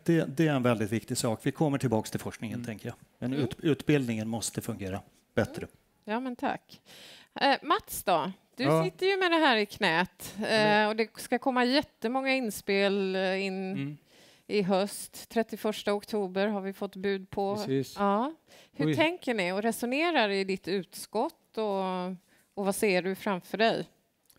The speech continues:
Speaker 2: Jag tänker att vi bara svarar lite grann på det här utbildningsbehovet som är egentligen enormt. Och, och så är det, tyvärr så klarar sig inte många,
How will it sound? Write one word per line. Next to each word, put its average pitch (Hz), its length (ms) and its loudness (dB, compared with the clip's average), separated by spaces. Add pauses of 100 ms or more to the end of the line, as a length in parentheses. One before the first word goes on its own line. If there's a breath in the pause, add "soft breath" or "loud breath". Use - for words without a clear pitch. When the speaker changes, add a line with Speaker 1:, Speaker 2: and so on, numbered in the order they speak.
(160)
Speaker 2:
Jag 147 140 2
tänker 151 240 2
att 143 60 2
vi 147 100 2
bara 143 120 2
svarar 156 320 2
lite 139 200 -2
grann 127 160 2
på 123 80 -8
det 127 80 0
här 127 60 4
utbildningsbehovet 131 1000 0
som 131 140 -4
är 131 120 0
egentligen 135 560 -2
enormt. 143 540 -2
Och, 127 280 -2
och 127 80 -2
så - 100 0
är 143 100 4
det, 131 180 2 (240 soft breath)
tyvärr 151 300 2
så 131 180 -4
klarar 135 400 0
sig 131 300 -2
inte 127 280 -4
många, 131 400 -2